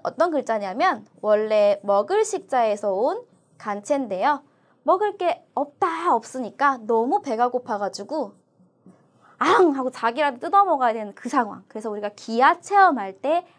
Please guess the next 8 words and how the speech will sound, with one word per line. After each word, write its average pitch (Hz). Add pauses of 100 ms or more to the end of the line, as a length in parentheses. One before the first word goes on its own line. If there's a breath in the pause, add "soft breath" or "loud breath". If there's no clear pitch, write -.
(160 soft breath)
아자예요. 202 (320 soft breath)
아사하다 302
할 202
때 330
아자예요. -
그래서 214
어, 247
배고파. 254